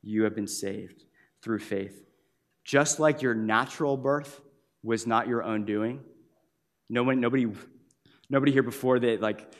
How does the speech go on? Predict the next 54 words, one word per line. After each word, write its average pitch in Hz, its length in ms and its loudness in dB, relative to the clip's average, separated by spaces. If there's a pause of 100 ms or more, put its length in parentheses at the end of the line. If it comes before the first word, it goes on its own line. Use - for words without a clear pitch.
(140)
they 127 140 4
entered 123 340 -2
the 113 60 -2
scene 113 260 -2
of 107 60 -4
humanity 104 480 -4
was 101 180 -6
like, 104 260 -4
"I 113 100 -6
really 120 200 0
want 117 140 0
to - 20 -2
be 117 80 -4
born 113 680 -2
in 107 260 -4
this 113 160 -2
decade." 107 460 -6
You 117 80 -2
know, 110 40 -2
nobody 131 240 2
willed 123 320 2
their 120 120 0
natural 113 360 -4
birth 104 240 -6
into 101 160 -8
existence. 101 460 -6 (320)
And - 80 -4
what 120 100 2
we 117 100 0
learn 113 160 0
crystal 113 260 -6
clear 113 280 -2
right 107 140 0
here 104 140 -2
in 104 40 -2
God's 101 240 -6
word 107 220 -2 (240)
is 104 100 -6
our 101 80 -2
spiritual 123 480 -2
birth, 98 200 -8
our 95 80 -6
new 104 240 -2
birth 107 240 -4
in 98 80 -6
Christ, 98 400 -8 (280)
was 107 160 -4
God's 101 240 -4
sovereign 98 540 -4
grace 98 380 -8
to 98 180 -6
us. 92 100 -12
Watch 107 200 -6
this. 95 280 -8